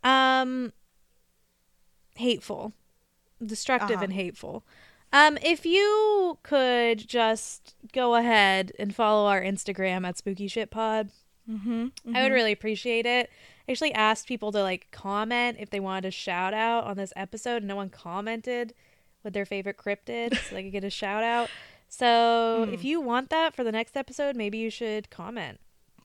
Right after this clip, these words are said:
Speaker 2: Yeah, do a
Speaker 1: And
Speaker 2: comment, and hope we'll see it, and I won't because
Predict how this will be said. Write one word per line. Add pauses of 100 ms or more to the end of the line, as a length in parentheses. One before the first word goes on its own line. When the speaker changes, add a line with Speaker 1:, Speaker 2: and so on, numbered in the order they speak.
(200)
Speaker 2:
Yeah,
do
a
Speaker 1:
And
Speaker 2:
comment,
and
hope
we'll
see
it,
and
I
won't
because